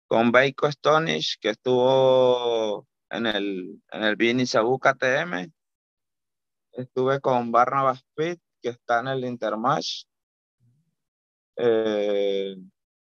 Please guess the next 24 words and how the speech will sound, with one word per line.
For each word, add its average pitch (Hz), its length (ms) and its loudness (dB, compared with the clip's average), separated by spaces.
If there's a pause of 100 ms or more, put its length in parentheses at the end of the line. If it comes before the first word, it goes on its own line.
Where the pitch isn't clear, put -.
(380)
con 117 220 -2
Vinian, 160 540 2
que - 140 -4
está 127 220 -2
en 135 60 -2
el 139 180 -4
mismo 151 240 -2
equipo, 165 380 -4
pero 113 720 2 (600)
con 127 180 -2
él 135 140 0
no 156 300 0
compartí, 131 1600 -2 (1500)
eh, 117 420 2
carreras 135 460 0
porque 131 440 -4 (260)
yo 127 180 -6
era 143 160 0
sub 156 120 -6
veintitrés 151 640 -2
y 135 80 0
él 127 140 2
era 127 180 0
junior 113 440 -6